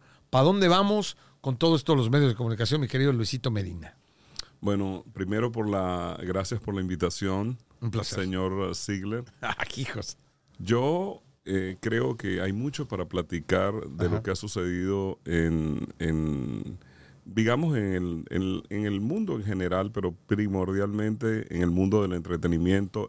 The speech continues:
Speaker 2: e
Speaker 1: Ujú.
Speaker 2: incluso en el mundo del entretenimiento latino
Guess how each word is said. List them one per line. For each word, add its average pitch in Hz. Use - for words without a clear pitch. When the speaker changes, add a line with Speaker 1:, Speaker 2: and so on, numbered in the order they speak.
Speaker 2:
e 98
Speaker 1:
Ujú. 113
Speaker 2:
incluso 131
en 95
el 98
mundo 120
del 110
entretenimiento 90
latino 80